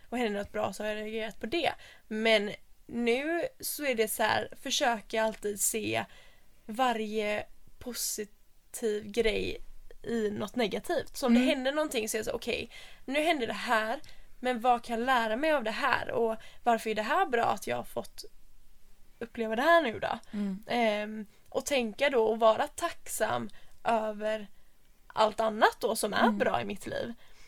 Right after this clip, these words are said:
Speaker 1: Eh, och inte fokusera på det negativa. Och så, så lycklig jag blev i Australien. Alltså när
Speaker 2: Ja.
Speaker 1: jag kö-, alltså du, jag var ju... Herregud, jag var ju en helt... Eh,
Speaker 2: Ja, men både du och jag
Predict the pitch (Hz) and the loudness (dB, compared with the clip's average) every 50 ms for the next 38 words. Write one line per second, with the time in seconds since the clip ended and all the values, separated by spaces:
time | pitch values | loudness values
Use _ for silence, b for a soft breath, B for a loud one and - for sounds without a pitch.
0 | b b b b - - 254 247 233 220 202 - 247 262 240 214 - 208 226 220 | b b b b -4 -2 2 2 4 4 4 4 2 2 0 -2 -4 -6 -6 -4
1 | 214 - 240 208 208 202 - 208 208 214 226 214 196 208 196 - 214 226 311 330 | -2 0 2 2 0 0 -4 -4 -4 -2 -2 -2 -4 -4 -6 -4 0 0 0 0
2 | B B B B B B - 233 233 220 220 214 156 - - - - - - - | B B B B B B 2 4 6 8 6 6 6 2 -14 -20 -20 -20 -20 -20
3 | - - - - - - - - - - - - 285 240 - - 254 240 254 277 | -20 -20 -20 -20 -20 -20 -20 -20 -18 -14 -10 -8 -4 -2 -2 0 2 6 6 6
4 | 302 320 339 - - - - 240 294 339 302 262 - 214 214 208 196 190 196 185 | 6 4 0 0 -4 -8 -4 -2 2 4 4 4 4 4 2 2 2 2 0 -2
5 | 196 196 - - 226 233 220 240 220 262 254 - - - 233 - - - 233 - | -2 -4 0 4 6 6 6 6 4 2 0 0 -2 -8 -14 -10 -8 -6 -4 -2
6 | 247 240 240 220 208 214 214 214 208 208 220 - - 233 - - 226 - 233 214 | 0 2 4 4 4 4 2 0 -2 -2 -2 0 0 0 0 0 -2 -4 -4 -2
7 | 208 208 - 208 - - 220 254 240 190 175 185 - 139 - - b b b b | -4 -2 -2 -4 -4 0 2 2 2 0 0 -4 -4 -6 -6 -6 b b b b
8 | b b b b b b b - - - 294 254 220 208 - 196 - - - 330 | b b b b b b b -8 -2 2 4 4 4 2 0 -8 -6 -2 2 2
9 | 330 254 214 233 240 226 226 233 240 226 214 214 208 214 226 208 - - 330 330 | 2 2 0 0 2 2 4 4 4 4 4 4 2 -2 -4 -6 -4 -4 -2 0
10 | 320 262 240 226 208 202 196 - - - - 226 214 - - - - - - - | 2 2 2 2 2 0 -2 -4 -6 -10 -6 -2 0 0 0 0 -2 -2 -2 -2
11 | - 226 - - - - - - - - - - - - 254 269 247 202 170 - | -4 -6 -8 -14 -20 -20 -20 -20 -20 -20 -20 -10 -4 -2 0 2 2 0 -2 -6
12 | - - 208 - 190 175 247 233 170 165 160 156 - 294 392 - 214 175 175 175 | -8 -10 -8 -6 -4 -4 -2 -2 -2 -2 -2 -4 -4 -6 -2 -2 0 0 2 2
13 | 170 165 - 220 | 4 4 4 2